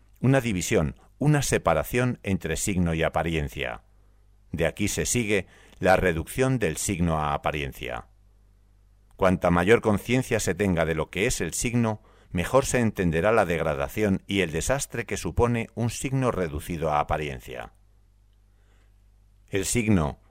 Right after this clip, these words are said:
es la experiencia de un factor presente en la realidad que remite a otra cosa.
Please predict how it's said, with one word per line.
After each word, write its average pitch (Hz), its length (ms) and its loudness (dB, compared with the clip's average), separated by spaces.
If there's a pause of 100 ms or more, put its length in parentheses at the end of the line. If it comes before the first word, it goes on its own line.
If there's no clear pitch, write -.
es 113 140 0
la 113 160 6
experiencia 110 720 2
de 110 80 -2
un 139 80 0
factor 127 440 0
presente 123 580 2
en 120 100 4
la 95 140 6
realidad 85 540 2
que - 200 2
remite 90 500 4
a 80 80 4
otra 71 280 -2
cosa. 67 420 -6